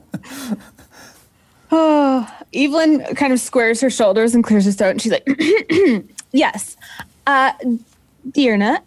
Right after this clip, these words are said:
I will be the proctor of your test today, and I expect the utmost, uh, decorum as we complete this."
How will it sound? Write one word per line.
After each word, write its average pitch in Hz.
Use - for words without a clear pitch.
I 233
will 330
be 311
the 254
proctor 254
of 247
your 247
test -
today, 208
and 262
I 233
expect -
the 240
utmost, 240
uh, 190
decorum 220
as 220
we 233
complete 240
this." 220